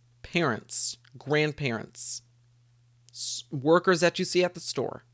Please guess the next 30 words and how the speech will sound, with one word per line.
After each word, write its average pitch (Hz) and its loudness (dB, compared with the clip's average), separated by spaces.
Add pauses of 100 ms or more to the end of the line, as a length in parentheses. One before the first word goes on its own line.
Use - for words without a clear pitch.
(880)
medical 175 2
workers 117 -6 (180)
gone. 110 -2 (2500)
This 196 6
is 262 2
what 208 6
happens 175 2
when 151 0
you 143 2
downplay. 131 2 (220)
This 240 0
is 277 4
what 254 8
happens 254 2
when 202 0
you 214 4
downplay 208 4
and 165 0
you 185 2
do 220 2
not 240 4
retake, 208 0 (100)
you 165 -4
do 220 2
not 233 2
take 220 2 (240)
responsibility 196 4
for 170 4
your 160 4
actions. - -2